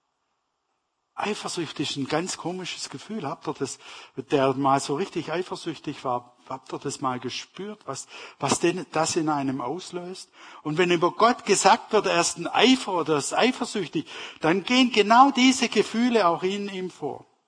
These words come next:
Eifersucht hat immer so einen negativen Klang. Es wird mit Stolz verbunden. Ich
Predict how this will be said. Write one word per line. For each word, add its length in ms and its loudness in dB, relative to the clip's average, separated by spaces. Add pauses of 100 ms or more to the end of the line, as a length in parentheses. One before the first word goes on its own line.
(680)
Eifersucht 580 4
hat 160 6
immer 240 4
so 220 4
einen 180 2
negativen 760 6
Klang. 420 2 (220)
Es 200 0
wird 160 0
mit 180 4
Stolz 440 4
verbunden. 580 -4
Ich 220 4